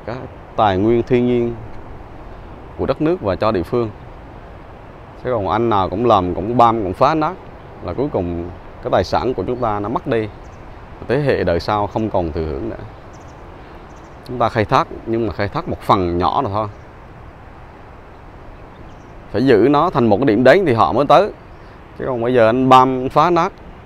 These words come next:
nó không còn cái gì hấp dẫn nữa thì người ta không bao giờ người ta đến nữa. Ở nhiều người quy hoạch của chúng ta làm vì cái lợi ích nhóm nó rất là cao các bạn.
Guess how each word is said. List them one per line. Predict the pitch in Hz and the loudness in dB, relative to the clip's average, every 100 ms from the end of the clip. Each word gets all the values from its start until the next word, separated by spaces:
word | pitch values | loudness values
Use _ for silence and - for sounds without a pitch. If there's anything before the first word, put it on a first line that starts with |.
| - | -12
nó | 156 | -10
không | 165 143 131 | -2 2 6
còn | 113 110 | 6 8
cái | 139 | 4
gì | 110 | 4
hấp | - | 2
dẫn | 113 95 143 | 0 0 -2
nữa | 117 | -4
thì | 123 104 | -4 -4
người | 101 101 | -4 -4
ta | 113 | -4
không | - 123 | -4 -4
bao | 120 | -2
giờ | 110 | 0
người | 95 92 | -2 -2
ta | 107 | -2
đến | 110 151 | -4 -6
nữa. | 110 107 131 - - - - - - - - - - - - - - - - | -8 -12 -16 -20 -20 -20 -20 -20 -20 -20 -20 -20 -20 -20 -20 -20 -20 -18 -10
Ở | |
nhiều | - 123 104 | -2 0 0
người | 101 98 101 95 95 90 - - | 0 2 2 2 0 -4 -10 -6
quy | 110 117 | -2 0
hoạch | 107 - | 0 -2
của | 95 | -4
chúng | 127 | -2
ta | 120 113 | -2 0
làm | 104 92 87 87 | 0 -2 -4 0
vì | 98 92 | 0 0
cái | 113 | -2
lợi | 85 | -4
ích | - | -4
nhóm | 123 123 185 170 | -4 -2 -4 -4
nó | 151 | -4
rất | 294 | -4
là | 302 104 92 92 85 | -4 -2 -2 -4 -4
cao | - 127 120 | -2 0 0
các | 135 | -2
bạn. | 92 | -4